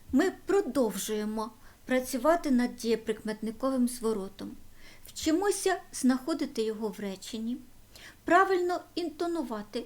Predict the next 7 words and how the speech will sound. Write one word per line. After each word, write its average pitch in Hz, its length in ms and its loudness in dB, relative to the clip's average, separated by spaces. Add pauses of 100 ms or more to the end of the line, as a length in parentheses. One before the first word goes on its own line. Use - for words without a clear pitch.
(140)
речення 277 480 2
з 294 80 -8
дієприкметниковим 302 1000 0
зворотом 294 640 -2 (340)
і 269 180 0 (160)
правильно 349 760 0
ставити 233 680 -6